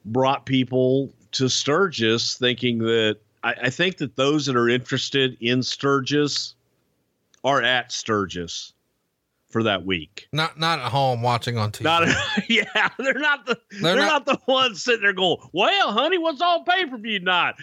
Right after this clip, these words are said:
Speaker 1: Well, look, there's Road Wild Sturgis. Let's see what's happening."
Speaker 2: Like, I'm not saying this to be funny, but, like, I, I don't mean this to sound ugly, but what the fuck did they do? Like,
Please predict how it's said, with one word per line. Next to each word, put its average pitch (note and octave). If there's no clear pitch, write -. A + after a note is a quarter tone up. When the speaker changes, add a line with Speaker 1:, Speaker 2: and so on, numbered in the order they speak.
Speaker 1:
Well, D#4
look, G#4
there's C#4+
Road C#4+
Wild E4
Sturgis. F4
Let's C4
see C#4
what's D#4+
happening." D#3+
Speaker 2:
Like, G#3
I'm C4+
not G#3+
saying G#3+
this D#3
to -
be C#3
funny, D#3+
but, A2
like, A#2
I, -
I D#3+
don't F#3
mean F#3
this C3+
to A#2+
sound A2+
ugly, G#2+
but G2+
what D3
the B2+
fuck G#3
did B2+
they G#2+
do? A#2+
Like, A#2